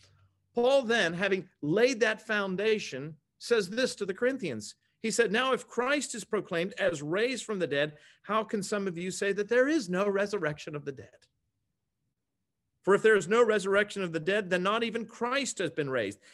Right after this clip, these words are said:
And if Christ has not been raised, then our preaching is in vain and your faith is in vain. We are even found to be misrepresenting God, because we testified about God that he raised Christ,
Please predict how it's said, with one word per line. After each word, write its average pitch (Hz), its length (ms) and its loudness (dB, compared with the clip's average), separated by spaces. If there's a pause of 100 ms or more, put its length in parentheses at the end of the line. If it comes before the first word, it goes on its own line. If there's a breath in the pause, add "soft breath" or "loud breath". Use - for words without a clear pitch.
And 135 160 -2
if 143 100 -6
Christ 247 380 2
has 185 140 -4
not 196 240 -4
been 180 120 -4
raised, 185 280 0
then 165 120 -4
our 147 140 -2
preaching 208 480 -6
is 170 140 -4
in 156 100 -4
vain 175 240 -2
and 151 100 -6
your 131 120 -2
faith 196 340 0
is 131 160 -4
in 117 100 -8
vain. 98 300 -10 (440)
We 165 180 6
are 226 80 4
even 220 220 -2
found 220 300 0
to 202 60 -8
be 196 120 -2
misrepresenting 233 920 -2
God, 240 380 -8 (720)
because 165 300 0
we 165 100 -2
testified 180 600 -2
about 175 340 0
God 156 240 0
that 147 80 -4
he 156 120 -2
raised 185 580 2
Christ, 143 440 -4